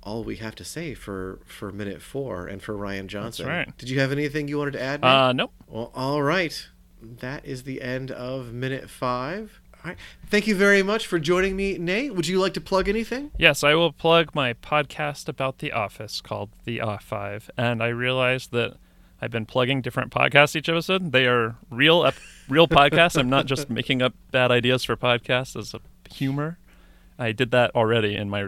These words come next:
Speaker 2: life, and that's what they are. <laughs> So
Speaker 1: These are real podcasts. You can go and find these podcasts. They are, they are genuine. I will say, uh, please find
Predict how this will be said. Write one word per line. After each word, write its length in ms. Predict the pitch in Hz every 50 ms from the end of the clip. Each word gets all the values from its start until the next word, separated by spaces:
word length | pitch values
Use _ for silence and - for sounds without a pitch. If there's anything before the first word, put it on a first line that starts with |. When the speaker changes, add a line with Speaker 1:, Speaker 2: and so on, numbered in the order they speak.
| 98
Speaker 2:
life, 380 | 113 101 95 98 - - - - -
and 180 | 127 113 101 98
that's 220 | 98 101 - - -
what 100 | 107 -
they 120 | - 110 104
are. 220 | - - 107 - - -
<laughs> 120 | - - -
So 220 | - - - - - - - - - - - - - _ _ - - _ _ _ - _ - _ _ - - - - -
Speaker 1:
These 140 | 160 131
are 100 | 143 131
real 260 | 131 143 175 190 190 180
podcasts. 540 | - 170 156 147 131 - 120 98 95 -
You 60 | 123 120
can 100 | - -
go 160 | 131 131 123
and 100 | 117 110
find 360 | - 220 135 113 120 127 123
these 140 | 120 120 110
podcasts. 560 | - - 101 101 101 - 98 90 82 - -
They 120 | - 104 101
are, 160 | 95 95 - - -
they 100 | - 107
are 100 | 104 101
genuine. 600 | 95 92 110 104 95 92 90 85 78 - - - - - - - - - - - - - - - - - - - - - - - - - - - - -
I 220 | 147 151 156 165
will 180 | 156 160 165 151
say, 360 | - 180 185 220 269 - - -
uh, 180 | 131 127 127 131
please 500 | - - - 170 175 180 180 180 165 -
find 560 | - - 160 156 156 156 165 170 175 175 -